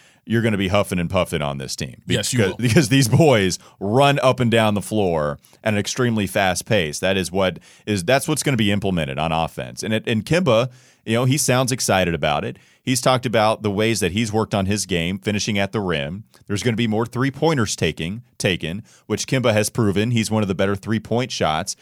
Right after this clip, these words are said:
Speaker 1: in the game today. So all of that adheres to his skill set. And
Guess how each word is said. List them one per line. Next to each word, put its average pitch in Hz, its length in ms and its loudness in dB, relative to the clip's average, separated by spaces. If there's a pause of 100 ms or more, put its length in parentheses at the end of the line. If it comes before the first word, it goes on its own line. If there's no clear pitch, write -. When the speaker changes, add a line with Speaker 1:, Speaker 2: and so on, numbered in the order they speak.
(240)
Speaker 1:
in 107 80 -2
the 95 100 2
game 92 280 0
today. 87 500 2
So 95 320 0
all 175 220 6
of 127 80 0
that 160 240 2 (380)
adheres 127 560 2
to 107 320 2
his 101 160 0
skill 160 280 0
set. 73 360 -4 (360)
And 127 380 0